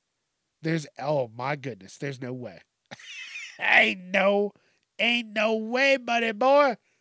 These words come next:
Ain't no way. When I was younger, I was fearless. Now, I'm not even scared. I just don't want a hospital bill. That's what it is. Like,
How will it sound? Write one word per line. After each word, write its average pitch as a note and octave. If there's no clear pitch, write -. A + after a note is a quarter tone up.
Ain't A#3+
no G#3
way. B3
When F#3
I G#3+
was F3
younger, A#3+
I F3
was D#3+
fearless. B3
Now, F3+
I'm F#3
not A3
even D#3+
scared. F3+
I E3
just F#3+
don't D3+
want C3+
a G#2+
hospital C3+
bill. A2+
That's E3+
what C3+
it A#2
is. C#3+
Like, A#2